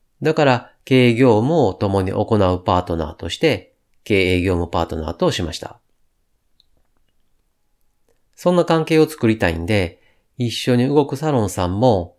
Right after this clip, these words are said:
三十件と限定しています。また、その期間も長くて二年と決めさせてもらっています。契約期間をやみくもに延ばすんではなくて、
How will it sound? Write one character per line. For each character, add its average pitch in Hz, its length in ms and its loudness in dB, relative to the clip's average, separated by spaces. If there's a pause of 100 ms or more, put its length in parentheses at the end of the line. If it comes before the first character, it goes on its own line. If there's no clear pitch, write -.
三 113 260 -2
十 117 140 -4
件 92 240 -4
と 123 140 -2
限 101 240 0
定 92 160 -2
し - 40 -10
て 95 120 -6
い 87 60 -4
ま 87 120 -4
す。 - 240 -14 (2500)
ま 151 100 -2
た、 120 320 -2 (500)
そ 147 120 -2
の 135 100 2
期 180 140 -8
間 147 180 2
も 104 80 2
長 113 240 2
く - 100 -8
て 92 140 -2
二 98 140 -4
年 110 180 2
と 95 100 -6
決 101 140 -6
め 98 60 -2
さ 95 160 -2
せ - 100 -14
て 92 60 -4
も 90 140 0
ら 82 80 0
っ - 100 -8
て - 80 -8
い - 20 -6
ま 87 140 -4
す。 - 200 -12 (2500)
契 135 200 4
約 139 180 2
期 185 160 -8
間 135 240 4
を 113 100 2
や 135 140 2
み 143 120 -2
く - 80 -8
も 143 120 0
に 135 60 2
延 101 140 0
ば 107 160 2
す 143 140 -6
ん 120 80 0
で 98 80 0
は 85 140 0
な 98 140 -2
く - 60 -20
て、 95 440 -2